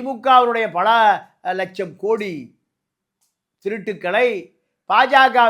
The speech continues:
வேடிக்கை பார்ப்பதின் அர்த்தம், மர்ம புன்னகையினுடைய அர்த்தம், பா ஜ க ஆட்சி கவிழ்கிற பொழுது தூக்கி நிறுத்த தயார் நிலையில் வைக்கப்பட்டிருக்கிற கட்சி தான் தி மு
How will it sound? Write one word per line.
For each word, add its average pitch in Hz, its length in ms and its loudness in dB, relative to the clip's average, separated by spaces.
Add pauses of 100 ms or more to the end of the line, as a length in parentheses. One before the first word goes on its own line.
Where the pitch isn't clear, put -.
வேடிக்கை 247 500 -2
பார்ப்பதின் 190 560 -4 (300)
அர்த்தம், 202 440 0 (760)
மர்ம 262 440 6
புன்னகையினுடைய 220 680 -4 (100)
அர்த்தம், 233 380 -2 (960)
பா 151 100 0 (120)
ஜ 202 200 0
க 185 200 0
ஆட்சி 170 280 -10
கவிழ்கிற 185 460 -6
பொழுது 226 340 -2 (680)
தூக்கி 214 360 -10
நிறுத்த 190 340 -8 (560)
தயார் 277 500 8
நிலையில் 240 280 0
வைக்கப்பட்டிருக்கிற 185 760 -8
கட்சி 190 260 -10
தான் 285 200 4
தி 214 120 -4
மு 156 80 -12